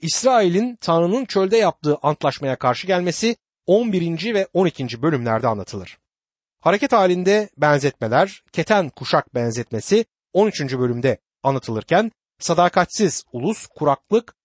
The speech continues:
ve kıtlıkla sınanma on dört ve on beşinci bölümlerde konu edilir. Yeremya'nın evlenmesinin yasaklandığı, şehir kapısında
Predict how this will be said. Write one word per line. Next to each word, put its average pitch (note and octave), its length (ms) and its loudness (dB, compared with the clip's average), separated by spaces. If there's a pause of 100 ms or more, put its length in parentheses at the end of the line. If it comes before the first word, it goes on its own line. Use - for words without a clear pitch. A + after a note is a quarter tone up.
(120)
ve F3 340 0
kıtlıkla C#3 680 -4
sınanma D#3+ 600 0 (260)
on A3 260 2
dört G3 240 0
ve E3+ 240 0
on E3 220 0
beşinci G#2+ 420 -10 (200)
bölümlerde B2+ 440 -2
konu G#2+ 240 -10
edilir. E2 400 -16 (640)
Yeremya'nın A3 640 2
evlenmesinin F3 580 0
yasaklandığı, C3 880 0 (240)
şehir A3 300 0
kapısında F3+ 600 0